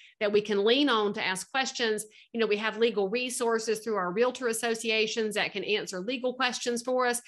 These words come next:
That's what they hire us for. And there is a value in that. And when realtors get confident enough to articulate that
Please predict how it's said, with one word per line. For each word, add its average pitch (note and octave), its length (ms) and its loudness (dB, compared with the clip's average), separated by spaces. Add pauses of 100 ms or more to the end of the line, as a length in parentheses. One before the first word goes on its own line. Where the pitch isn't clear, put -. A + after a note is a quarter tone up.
(260)
That's C#4 300 0
what A#3+ 160 2
they F#3+ 80 4
hire A#3+ 460 0
us G3 200 -4
for. G#3+ 460 -2 (180)
And A3 100 -2
there G#3+ 140 0
is F#4 240 2
a G4 120 2
value G3 480 0
in G3 220 -6
that. F#3+ 360 0
And G#3+ 100 2
when A#3 160 4
realtors E4+ 420 0
get - 200 0
confident B3 600 0
enough G#3 340 0
to A#3 100 -4
articulate G#3+ 720 -4
that D4+ 300 0